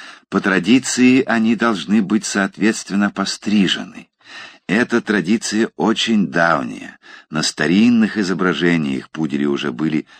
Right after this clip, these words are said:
сострижены на определенных местах шерстью. Раньше пудели стригли подо льва, оставляя большую гриву.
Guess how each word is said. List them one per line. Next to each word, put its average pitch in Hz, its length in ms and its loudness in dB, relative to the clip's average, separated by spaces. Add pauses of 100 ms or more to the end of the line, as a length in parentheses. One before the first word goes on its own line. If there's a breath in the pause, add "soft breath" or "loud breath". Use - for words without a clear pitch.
(100)
сострижены 90 920 0
на 80 140 0
определенных 73 640 -4
местах 67 380 -6
шерстью. - 640 -8 (1200)
Раньше 110 640 0
пудели 92 460 0
стригли 85 640 -4 (360)
подо 90 260 0
льва, - 380 -4 (760)
оставляя 64 460 -6
большую 67 440 -4
гриву. 71 480 -6